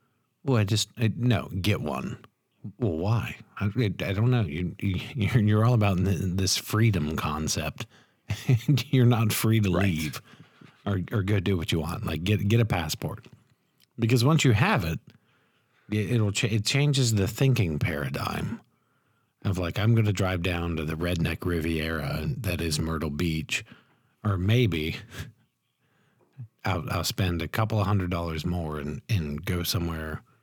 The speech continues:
Speaker 1: truly beautiful and wonderful and, uh, have an amazing time. But you can't do it without a passport. So get your passports, folks.
Speaker 2: Yes, and real I D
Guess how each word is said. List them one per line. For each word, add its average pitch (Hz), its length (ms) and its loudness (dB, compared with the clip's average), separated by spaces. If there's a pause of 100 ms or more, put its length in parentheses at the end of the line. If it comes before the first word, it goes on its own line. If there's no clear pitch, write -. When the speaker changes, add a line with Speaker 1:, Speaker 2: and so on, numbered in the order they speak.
(840)
Speaker 1:
truly 139 380 4
beautiful 85 500 0
and 80 160 -2
wonderful 76 520 -2
and, 69 180 -6
uh, 80 220 -8 (420)
have 95 160 -2
an 80 60 -4
amazing 78 440 -4
time. 80 380 -6
But 107 120 0
you 107 60 0
can't 131 240 4
do 135 120 4
it 104 200 0
without 87 240 -2
a 80 40 -4
passport. - 520 -2 (320)
So 80 200 -4 (420)
get 95 180 -2
your 85 60 -2
passports, 92 540 -4
folks. - 360 -10 (2000)
Speaker 2:
Yes, 82 320 0
and 65 140 -6
real 69 200 -4
I 60 140 -6
D 62 180 -6